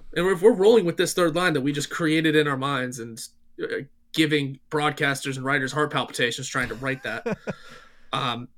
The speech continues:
Speaker 1: Riley Smith could be an ease, uh, an easy piece to also slide in on the left side of that.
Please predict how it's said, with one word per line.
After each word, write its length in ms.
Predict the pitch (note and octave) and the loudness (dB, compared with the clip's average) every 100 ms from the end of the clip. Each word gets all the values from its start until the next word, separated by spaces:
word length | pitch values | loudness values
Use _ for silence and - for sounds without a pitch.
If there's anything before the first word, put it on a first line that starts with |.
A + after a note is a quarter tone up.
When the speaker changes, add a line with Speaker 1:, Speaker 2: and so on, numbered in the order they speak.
| - _ _ | -20 _ _
Speaker 1:
Riley 320 | D3 D#3+ F3+ E3 | -6 0 2 2
Smith 280 | F#3 F3 | 0 0
could 140 | - D3 | 0 2
be 180 | D#3 D3 | 2 2
an 100 | C#3+ | 0
ease, 680 | D3 D#3 D3 C#3 - - - - | -4 -2 -2 -4 -6 -8 -14 -12
uh, 240 | C3+ B2+ B2+ - | -8 -8 -8 -10
an 100 | D3 | -6
easy 220 | D3 C#3+ C3+ | -4 -4 -4
piece 240 | D3 D3 | -4 -4
to 200 | D3 C#3 | -2 -4
also 220 | C3+ C#3+ | -4 -6
slide 260 | D3 C#3+ D3 | -4 -2 -2
in 60 | D#3 | 0
on 80 | D#3 | 0
the 60 | |
left 220 | D3+ D#3+ - | 2 0 -2
side 200 | A#2 G2 | -6 -8
of 60 | |
that. 200 | F#2+ G2 | -16 -18